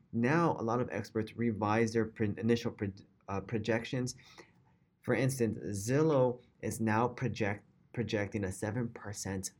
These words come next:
appreciation rate. Now that's huge because over the last hundred years or so, we're looking at about three point five percent on average. So it's double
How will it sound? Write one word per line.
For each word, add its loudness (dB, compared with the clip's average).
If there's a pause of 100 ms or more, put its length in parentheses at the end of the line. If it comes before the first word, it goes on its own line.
appreciation -10
rate. -12 (360)
Now -2
that's 0 (300)
huge 0
because 0 (340)
over 0
the 0
last 0
hundred -2
years 0
or -2
so, -2
we're 0
looking -2
at 0
about -2
three -4
point -10
five -6
percent -6
on -8
average. -4 (180)
So 0
it's 4
double 2